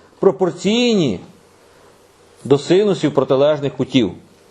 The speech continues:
Сторони трикутника пропорційні, тобто відносяться так само, як синуси протилежних кутів. Ну, дивіться, якщо, якщо нам треба відношення, наприклад, А до Б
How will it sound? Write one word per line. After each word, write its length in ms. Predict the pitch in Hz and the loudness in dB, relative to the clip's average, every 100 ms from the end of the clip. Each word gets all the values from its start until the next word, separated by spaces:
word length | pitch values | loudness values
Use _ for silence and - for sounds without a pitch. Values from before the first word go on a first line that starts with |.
| _ _ _ _ _ _ - - _ _ | _ _ _ _ _ _ -20 -20 _ _
Сторони 360 | - 160 139 113 | 2 2 2 -2
трикутника 560 | 110 104 233 240 226 | -4 0 0 0 -2
пропорційні, 680 | - 147 147 123 180 240 220 | -2 -4 -4 -4 -2 0 0
тобто 200 | 143 139 | -2 -2
відносяться 420 | 156 180 160 151 | 0 0 0 0
так 160 | 131 117 | -2 0
само, 360 | 185 233 285 269 - - | 0 0 -4 -6 -16 0
як 140 | 131 | 0
синуси 360 | - 214 214 151 | 2 0 0 -2
протилежних 520 | 127 135 151 139 131 | -2 0 0 -2 -8
кутів. 340 | 135 127 92 - - _ | -4 -2 -2 -6 -20 _
Ну, 100 | 151 | -2
дивіться, 240 | 165 143 98 | 0 0 -2
якщо, 140 | - | -2
якщо 140 | 180 196 | 0 0
нам 120 | 202 | 0
треба 240 | 202 180 | 0 -2
відношення, 420 | 170 185 190 147 147 | -2 -2 -2 0 -4
наприклад, 320 | 147 135 131 | -2 -2 -2
А 160 | 165 175 | 0 0
до 120 | 160 | 0
Б 280 | 147 139 | 0 -2